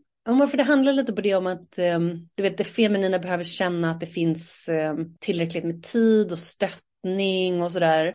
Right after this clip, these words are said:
Och det här blir ett sätt att trigga igång det liksom i vårt eget psyke, att en annan gång så finns det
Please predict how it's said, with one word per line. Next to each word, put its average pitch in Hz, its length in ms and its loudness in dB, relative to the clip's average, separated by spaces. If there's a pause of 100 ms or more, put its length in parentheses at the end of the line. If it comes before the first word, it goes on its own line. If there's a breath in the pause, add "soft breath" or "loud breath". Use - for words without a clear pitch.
(100)
Och - 60 -6
det 190 60 -2
här 208 120 2
blir 196 140 0
ett 202 60 -14
sätt - 340 -4
att 170 440 -2 (880)
trigga 180 280 4
igång 185 640 2
det 165 220 2
liksom 160 300 -2
i 156 80 0
vårt 160 240 -2
eget 165 400 -2
psyke, 180 680 0
att 165 220 -6
en 175 100 0
annan 185 360 0
gång 156 220 0
så 160 300 0
finns 185 580 2
det - 220 -16